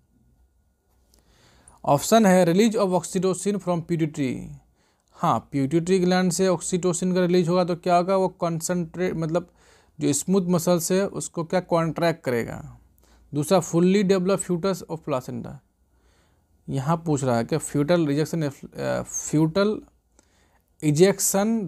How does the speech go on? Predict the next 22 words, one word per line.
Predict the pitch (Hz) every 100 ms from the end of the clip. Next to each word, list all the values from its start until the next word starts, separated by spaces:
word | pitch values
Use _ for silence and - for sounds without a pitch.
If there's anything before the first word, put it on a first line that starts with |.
| 143
reflex | 139 160 160 185 -
in | 165 120
human | 135 147 170 165
fil-, | 170 151
in, | 143
हाँ, | 127 147 -
कौन | 180 202
कराता | 185 165 156 151
है | 123
ये, |
अच्छा, | 120 -
अच्छा, | 110 - 120 - _ _ _ _ _
तो | 139 139 131
इसका | 143 - 175
आंसर | 156 156
हो | 160
जाएगा | 165 165
fully | - 156 170
developed | 165 156 156 156
fetus | 151 160 156
and | 170 160
placenta, | 123 117 117 117